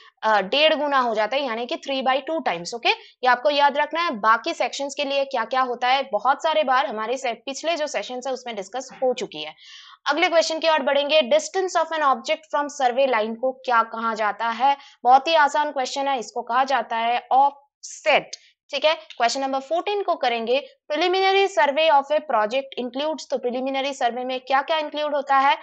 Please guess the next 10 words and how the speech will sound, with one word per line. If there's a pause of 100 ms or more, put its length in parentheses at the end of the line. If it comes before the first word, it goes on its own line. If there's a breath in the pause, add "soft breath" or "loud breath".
(340 loud breath)
ये
आपका
हो
जाएगा (420 loud breath)
soil
and
traffic (140)
survey
with
approximate